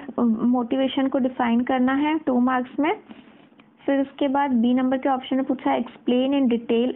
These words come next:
about theo-, theories of motivation, जो भी motivation की थ्योरीज हैं उन्हें explain करना है eight marks में। Question number four देखेंगे। Question number four के ए number के ऑप्शन में पूछा है what is guidance, टू मार्क्स में आपको guidance explain करना है।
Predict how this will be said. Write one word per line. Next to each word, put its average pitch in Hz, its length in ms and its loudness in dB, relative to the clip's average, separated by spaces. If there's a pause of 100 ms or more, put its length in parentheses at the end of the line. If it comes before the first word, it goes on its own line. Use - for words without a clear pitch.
(140)
about 240 400 0
theo-, 226 240 0 (680)
theories 262 420 2
of 285 260 0
motivation, 214 800 2 (380)
जो 262 220 2
भी 240 120 0
motivation 262 640 0
की 269 100 0
थ्योरीज 247 520 0
हैं 262 80 2
उन्हें 254 200 2
explain 240 440 0
करना 247 260 2
है 262 240 -2
eight 226 260 0
marks 240 400 0
में। 311 160 0 (760)
Question 247 300 -2
number 277 240 0
four 277 500 0
देखेंगे। 285 420 0
Question 262 380 0
number 262 200 2
four 262 400 0
के 262 140 -2
ए 254 300 0
number 254 280 2
के 262 100 -2
ऑप्शन 254 320 -2
में 269 100 0
पूछा 254 300 -2
है 285 120 2
what 240 260 0
is 269 140 -2
guidance, 233 560 0 (580)
टू 294 140 2
मार्क्स 262 360 0
में 269 100 2
आपको 262 240 -2
guidance 247 500 2
explain 240 500 0
करना 269 380 2
है। 311 180 0